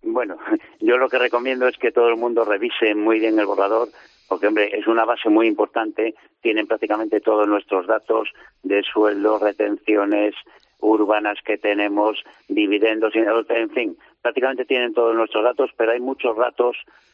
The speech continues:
personales, familiares, eh, que no, que no tiene el borrador y hay que revisarlo muy, muy bien, porque podríamos perder una serie de deducciones que si simplemente damos a la tecla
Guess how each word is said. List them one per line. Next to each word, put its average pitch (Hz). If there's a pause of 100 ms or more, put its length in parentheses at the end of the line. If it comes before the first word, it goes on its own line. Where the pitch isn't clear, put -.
(120)
personales, 113
familiares, 113 (520)
eh, 117
que 110
no, 110
que 110
no 117
tiene 110
el 107
borrador 107
y 117
hay 107
que 107
revisarlo 104
muy, 110
muy 117
bien, 127 (300)
porque 123
podríamos 120
perder 113 (340)
una 110
serie 113
de 110
deducciones 117 (360)
que 107
si 101 (380)
simplemente 120
damos 123
a 110
la 110
tecla 98